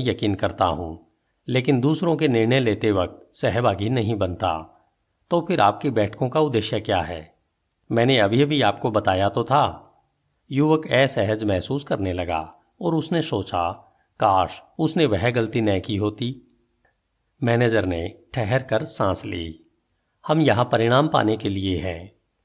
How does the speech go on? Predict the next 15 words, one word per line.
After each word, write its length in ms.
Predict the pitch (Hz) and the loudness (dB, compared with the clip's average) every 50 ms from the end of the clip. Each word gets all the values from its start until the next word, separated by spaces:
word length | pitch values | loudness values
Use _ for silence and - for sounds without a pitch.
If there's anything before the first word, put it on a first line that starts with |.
| _ _ _ - | _ _ _ 0
हर 140 | - 160 185 | 2 2 2
एक 240 | 185 143 131 127 127 | 2 0 0 -2 0
की 100 | - 135 | 0 2
अनूठी 360 | 117 113 123 143 139 147 165 | 2 4 2 2 0 0 0
योग्यताओं 560 | 147 120 110 104 104 110 104 107 107 104 104 | 0 2 0 2 2 0 0 2 2 2 2
से 140 | 101 - 120 | 0 -2 -4
फायदा 340 | - - 104 101 101 104 107 | -4 -2 -2 0 2 2 2
उठाकर 640 | 104 98 95 98 92 87 - - 92 87 90 - - _ _ _ _ _ - | 2 2 0 -2 -4 -4 -2 -4 -4 -4 -6 -10 -16 _ _ _ _ _ -2
हम 180 | - 135 151 135 | 0 0 2 2
बहुत 280 | 113 98 123 156 - | 2 2 2 2 2
ज्यादा 240 | - 120 107 107 113 | 2 2 4 4 4
उत्पादक 440 | 107 101 104 - 110 98 92 110 135 | 2 2 2 0 0 2 2 0 0
बन 240 | 139 127 110 104 101 | 0 0 0 0 0
जाते 340 | 98 90 - - 110 95 80 | 0 -2 -2 -2 -4 -4 -2
हैं।" 360 | 78 98 85 90 101 - | -4 -6 -6 -8 -12 -18